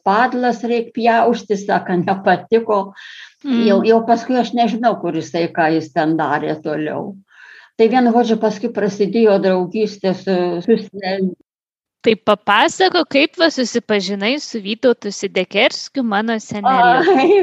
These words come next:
Speaker 1: kaip. Ai, jetus, kokia ta istorija buvo tokia, kaip aš chirurginiam skyriui dirbau, gulėjo ligoninėje jo brolis Bronius.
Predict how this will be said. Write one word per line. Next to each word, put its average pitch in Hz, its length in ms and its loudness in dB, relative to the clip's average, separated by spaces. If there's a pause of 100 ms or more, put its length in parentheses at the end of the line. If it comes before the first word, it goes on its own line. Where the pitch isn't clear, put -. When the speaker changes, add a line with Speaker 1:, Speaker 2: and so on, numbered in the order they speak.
Speaker 1:
kaip. 254 380 -6 (840)
Ai, 214 240 -4
jetus, 208 800 0
kokia 247 320 -4
ta 196 160 0
istorija 202 720 0
buvo 190 400 0
tokia, 190 800 0
kaip 202 260 -2
aš 202 240 -2
chirurginiam 190 720 0
skyriui 175 560 -2
dirbau, 190 840 0 (380)
gulėjo 196 540 2
ligoninėje 196 840 -2
jo 185 260 -2
brolis 185 720 -2
Bronius. 156 720 -2